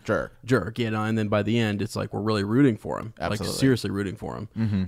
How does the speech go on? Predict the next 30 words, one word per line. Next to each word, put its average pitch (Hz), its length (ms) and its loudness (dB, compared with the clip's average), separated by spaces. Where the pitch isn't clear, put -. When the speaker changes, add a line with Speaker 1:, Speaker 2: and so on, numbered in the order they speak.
Speaker 2:
A-, 104 180 0
and, 101 580 -2
you 117 120 0
know, 95 280 -6
his 107 180 -2
sister 117 280 -2
doesn't 107 180 -2
treat 127 200 0
him 120 120 4
right 113 140 4
at 101 80 -4
the 107 160 0
end, 104 280 0
and 101 120 -4
it's, - 300 -10
it's - 260 -10
just - 200 -10
all, - 380 -6
I - 80 -12
don't 65 140 -12
know. - 160 -12
Speaker 1:
Mm-hmm. 156 280 -2
Speaker 2:
So 107 360 -4
I'm 123 140 4
interested 117 320 4
to 98 60 -8
see 107 100 0
where 101 140 0
that 104 180 -2
goes. 98 380 -2